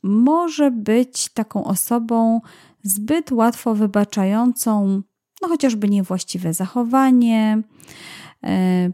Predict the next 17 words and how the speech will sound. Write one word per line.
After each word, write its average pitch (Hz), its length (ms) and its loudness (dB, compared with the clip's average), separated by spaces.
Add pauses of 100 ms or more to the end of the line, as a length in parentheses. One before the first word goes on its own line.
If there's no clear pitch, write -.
przykrości, 226 720 -2
które 220 400 -2
sprawia 214 520 0
nam 208 160 2
druga 196 400 0
osoba, 196 680 -2 (720)
zapominając 220 1300 2
o - 120 -2
tym, 220 600 0 (100)
że 190 720 -2
taką 180 300 -4
walutą 220 920 2 (160)
dobrej 208 520 0
relacji 190 840 0 (340)
jest - 280 -2
jednak 214 440 -2
szczerość 196 960 0